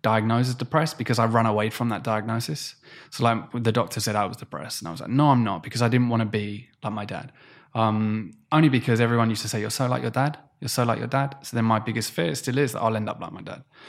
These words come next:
Um, and he was like, "You're depressed. You need to take antidepressants." And I just run away from that diagnosis. Uh,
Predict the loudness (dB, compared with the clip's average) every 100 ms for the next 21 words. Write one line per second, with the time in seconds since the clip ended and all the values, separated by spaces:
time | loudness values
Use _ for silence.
0 | -18 0 4 4 4 0 -6 -20 _ _
1 | _ _ 2 4 6 4 0 -10 _ _
2 | -6 -2 0 0 0 -2 -6 -4 -4 -4
3 | -2 0 0 0 -4 -6 -6 -8 -8 -12
4 | -4 -4 -4 -8 -8 -12 -16 -12 -10 -8
5 | -8 -8 -6 -4 -2 -2 -4 -4 -4 -2
6 | 0 0 -2 -6 -8 -16 -20 -4 2